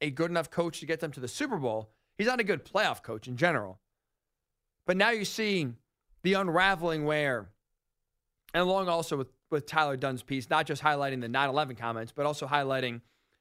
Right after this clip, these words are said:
he's a guy who blames others but himself, not a lot of accountability, not very good leadership, not, you know, a, a good coach in the playoffs. Guys are not really close to him, especially on the offensive end. Doesn't really have a, a strong relationship with Josh Allen.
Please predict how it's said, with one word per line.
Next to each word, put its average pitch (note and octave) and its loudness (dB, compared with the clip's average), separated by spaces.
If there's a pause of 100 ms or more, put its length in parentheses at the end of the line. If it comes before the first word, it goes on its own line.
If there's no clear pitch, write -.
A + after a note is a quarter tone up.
(120)
he's E3 0
a C#3 -8
guy D#3+ 2
who D#3 -2
blames D3+ -2
others D#3+ -2
but D#3+ 2
himself, D3 -2 (400)
not D3+ 4
a E3+ 0
lot E3+ 4
of E3+ 2
accountability, D3+ 2 (340)
not D3+ 2
very F3+ 4
good E3+ 0
leadership, D#3+ -2 (380)
not, D3+ 2 (220)
you F3 0
know, C#3+ 2 (320)
a, C3 -2 (140)
a C#3 0
good E3+ 0
coach E3+ -2
in D#3+ -6
the C3+ -6
playoffs. E3 -2 (920)
Guys F3 6
are - 2
not F3+ 4
really E3+ 0
close - 0
to E3 0
him, D#3+ 0
especially E3+ -2
on - -4
the D3+ 0
offensive D#3 -4
end. D#3 -2
Doesn't D#3 -4
really D3+ -2
have D3+ 0
a, B2 0 (380)
a D#3+ 0
strong E3+ 0
relationship D#3 -2
with C#3+ -4
Josh D3+ 2
Allen. C#3 0